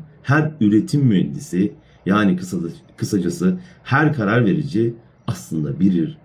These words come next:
birer ilim sahibi değil mi arkadaşlar? Sadece biliyor musun? Yoksa şahitlik de mi ediyorsun? Hakkı, adaleti, doğruluğu savunup ayakta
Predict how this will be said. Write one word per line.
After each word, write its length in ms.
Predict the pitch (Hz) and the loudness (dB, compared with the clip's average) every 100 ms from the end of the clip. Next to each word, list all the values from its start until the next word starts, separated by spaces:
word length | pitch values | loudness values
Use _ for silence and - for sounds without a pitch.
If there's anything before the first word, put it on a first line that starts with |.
| 90 | 0
birer 340 | 90 82 - - - | 2 2 -4 -12 -2
ilim 280 | 110 135 113 | 4 4 4
sahibi 460 | - 87 76 76 | 2 -2 -2 -2
değil 180 | 82 95 | 0 2
mi 100 | 90 | 2
arkadaşlar? 480 | - - - - - - - - - - | -4 -12 -20 -20 -20 -20 -20 -20 -20 -18
Sadece 440 | - 185 226 208 | 0 2 4 4
biliyor 220 | 180 277 208 | 2 2 4
musun? 340 | 107 - 80 - _ | 4 0 -10 -12 _
Yoksa 460 | 131 139 156 160 156 - | 0 2 2 0 -2 -8
şahitlik 640 | - 110 117 - 156 - | -4 0 0 0 -4 0
de 60 | 98 | 0
mi 120 | 82 | 0
ediyorsun? 440 | 73 71 - - - - _ _ | -2 -6 -10 -14 -18 -20 _ _
Hakkı, 480 | - 120 - 104 - - _ | -2 -2 -2 -2 -2 -8 _
adaleti, 760 | 104 - 98 90 80 - 85 - - _ 92 | -4 0 0 2 0 0 -4 -4 -10 _ 0
doğruluğu 460 | 123 135 117 131 | 4 6 6 4
savunup 480 | 117 95 85 110 - - _ - | 2 -2 0 0 -2 -8 _ -2
ayakta 640 | 185 - - 95 98 90 | 0 -2 -4 -2 0 -2